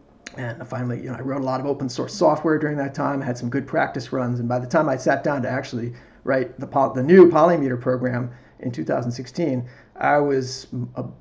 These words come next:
much better programmer. And so I did a better job of it. And that was a good thing. Essentially, the new program, the new Polymeter, has vastly more degrees of freedom than the original one did.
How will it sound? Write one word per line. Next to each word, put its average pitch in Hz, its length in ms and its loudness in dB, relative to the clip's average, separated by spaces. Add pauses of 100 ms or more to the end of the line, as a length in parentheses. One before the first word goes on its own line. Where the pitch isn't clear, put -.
(120)
much - 420 -4
better 120 220 -4
programmer. 117 560 -4
And - 100 -12
so - 140 -8
I 123 40 -6
did 139 120 -2
a 131 40 -6
better 127 220 -2
job 127 240 -2
of 143 140 -4
it. - 180 -4
And 131 480 -4 (460)
that 147 100 0
was 190 140 -2
a - 20 -2
good 359 180 4
thing. 156 320 0 (300)
Essentially, 175 580 4
the 160 220 2
new 190 260 8
program, 156 640 2 (180)
the 151 100 0
new 170 300 4
Polymeter, 143 600 -2
has 131 160 -8
vastly 139 600 -6
more 135 240 -2
degrees 127 340 -4
of 117 120 -8
freedom 120 340 -4
than 120 140 -6
the 113 80 -8
original 120 340 -10
one 120 220 -12
did. 107 260 -10